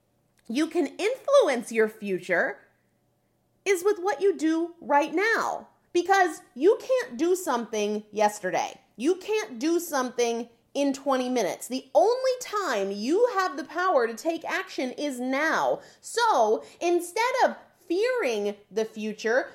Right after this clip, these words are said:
choose to create it by bringing yourself to right now and saying, "What can I do?" Right? You're creating the conditions of your future with what you do right now. So if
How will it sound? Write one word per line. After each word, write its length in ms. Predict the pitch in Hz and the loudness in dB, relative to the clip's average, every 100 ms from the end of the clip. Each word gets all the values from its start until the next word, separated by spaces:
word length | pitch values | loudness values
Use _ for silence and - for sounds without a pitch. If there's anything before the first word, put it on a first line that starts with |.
| - | -8
choose 320 | - 427 480 - | 2 4 4 2
to 120 | 403 - | 2 2
create 560 | - 330 285 370 403 | -4 -2 0 2 4
it 180 | 262 - | 4 4
by 160 | 302 277 | 0 0
bringing 600 | 233 339 466 571 554 359 | -2 -2 0 -2 -2 -2
yourself 560 | 311 - 294 254 262 | -2 2 4 4 2
to 180 | - 262 | -6 -6
right 360 | 233 349 427 359 453 466 | -2 0 0 0 2 2
now 100 | 320 | 2
and 120 | 294 | 0
saying, 440 | 277 294 277 277 277 - _ - | 2 2 2 -2 -4 -14 _ -16
"What 340 | 185 214 339 - - _ | 0 2 2 0 -16 _
can 420 | - 320 311 302 - | 0 2 2 0 0
I 400 | 240 233 233 240 - 165 | 0 4 2 0 -8 -8
do?" 500 | 185 190 - - - _ _ _ _ _ _ _ | 0 2 0 -8 -16 _ _ _ _ _ _ _
Right? 380 | 214 294 381 - _ _ _ _ _ _ _ _ 214 | 4 4 2 -8 _ _ _ _ _ _ _ _ -2
You're 380 | 269 392 494 - | 2 6 4 2
creating 760 | - 403 359 440 480 381 269 | 0 2 4 4 4 2 4
the 80 | 277 | 4
conditions 760 | 277 320 247 370 403 466 392 | 4 0 0 -2 -2 -2 0
of 160 | 392 285 | -2 -2
your 140 | 330 | -2
future 500 | 339 330 427 - 339 | -2 2 2 2 0
with 160 | 330 311 | 0 -4
what 320 | 254 339 339 | 0 0 0
you 180 | 370 320 | -2 -2
do 200 | 233 262 | -4 -4
right 260 | 285 320 320 440 453 | -2 -2 -2 0 0
now. 100 | 214 | -2
So 240 | - 349 | 0 0
if 100 | 370 | 0